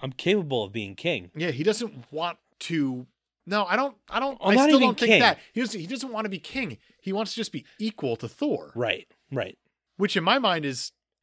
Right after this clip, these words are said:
Speaker 2: more respectful.
Speaker 1: I guess, yeah. Yeah.
Speaker 2: So that's a really interesting character turn from
Speaker 1: It
Speaker 2: Loki
Speaker 1: is.
Speaker 2: as well.
Speaker 1: Loki's just misunderstood. I mean, he's an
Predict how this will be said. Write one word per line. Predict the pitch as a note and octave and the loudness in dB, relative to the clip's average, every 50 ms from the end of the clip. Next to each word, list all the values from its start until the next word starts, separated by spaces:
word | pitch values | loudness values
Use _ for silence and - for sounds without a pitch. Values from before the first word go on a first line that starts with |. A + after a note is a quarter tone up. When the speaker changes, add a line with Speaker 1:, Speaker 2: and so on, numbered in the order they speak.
| _ - | _ -14
Speaker 2:
more | D#3+ E3 F#3 - | -8 -6 -4 -4
respectful. | C3 A#2 - - C4 C4+ - _ - - D#2+ - - _ _ _ _ _ _ _ - | -4 -6 -6 -8 -8 -10 -10 _ -16 -18 -18 -20 -20 _ _ _ _ _ _ _ -10
Speaker 1:
I | G3+ | -6
guess, | F#3 C4 C4+ B3+ - - | -6 -6 -6 -6 -8 -6
yeah. | D4 D#4+ D4+ A3+ - _ _ _ _ _ _ _ _ - | -6 -6 -6 -8 -12 _ _ _ _ _ _ _ _ -6
Yeah. | B3+ C#4+ | -4 0
Speaker 2:
So | C#4 D#3+ D3 D#3+ - F3 | 2 2 2 2 0 -2
that's | G#3 A#3 - - | -4 -4 -2 -4
a | A3 | -2
really | A3+ A3+ G#3+ G3+ G3+ | 0 0 0 0 -2
interesting | F#3+ - G3 G3 - - E3 C3+ | -2 -2 -2 -2 -2 -2 -6 -6
character | D3+ D#3+ D3+ D#3 D3+ - D#3 C#3+ | -2 -2 0 0 0 -2 -4 -8
turn | - - D3+ C#3+ C#3 C3+ | -8 -8 -10 -10 -10 -12
from | C3 - C#3 B2+ A#2+ B2 A#2+ | -12 -12 -12 -12 -12 -12 -16
Speaker 1:
It | - - _ _ _ _ - | -18 -20 _ _ _ _ 2
Speaker 2:
Loki | D#3+ G3+ A3+ F#3+ C#3 C#3+ C3+ | 6 6 8 8 8 6 4
Speaker 1:
is. | B2+ B2+ B2 | 2 0 0
Speaker 2:
as | F3 | 0
well. | B3+ A#3 E3 A2 - C#3 | 2 2 2 2 0 4
Speaker 1:
Loki's | E3+ A3 C#4 C4+ - A#3+ F3+ C3+ | 4 6 6 6 4 0 0 0
just | - C3 - - A2 | -2 -4 -6 -6 -10
misunderstood. | G2 F2+ - - F#2 E2+ E2 F2 E2+ - - - - F#2 E2+ E2+ - - - | -12 -12 -12 -12 -12 -12 -12 -14 -14 -14 -14 -14 -14 -14 -12 -14 -16 -14 -10
I | D3+ | -6
mean, | E3 F3+ D#3 | -6 -4 -2
he's | G#3 G3 B2 | -4 -4 -4
an | A#2 | -6